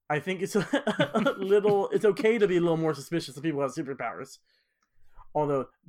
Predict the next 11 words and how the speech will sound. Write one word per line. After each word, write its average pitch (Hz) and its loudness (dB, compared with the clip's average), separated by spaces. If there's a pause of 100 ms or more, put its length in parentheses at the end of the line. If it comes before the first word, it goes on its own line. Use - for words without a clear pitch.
(160)
that's 151 0
what 139 -4
the 131 -8
pro, 127 -4 (100)
the 135 -8
anti-mutant 131 -6
people 107 -10
want 95 -8
us - -14
to 110 -14
believe 87 -16